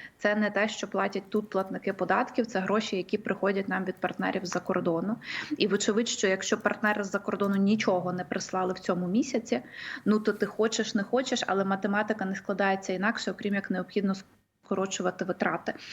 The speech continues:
Вочевидь, що це треба робити максимально доречно і для того, аби не постраждали, е, найнезахищеніші категорії населення. Е, але, е, ну, т-, на жаль, такою є фінансова ситуація в країні, що я боюсь, що,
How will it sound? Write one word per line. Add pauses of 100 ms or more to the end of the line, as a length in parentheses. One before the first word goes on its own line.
(240)
Вочевидь,
що
це
треба
робити
максимально
доречно (220)
і
для
того,
аби
не
постраждали, (280)
е,
найнезахищеніші
категорії
населення.
Е, (280)
але,
е,
ну,
т-,
на
жаль,
такою
є
фінансова
ситуація
в
країні,
що
я
боюсь,
що,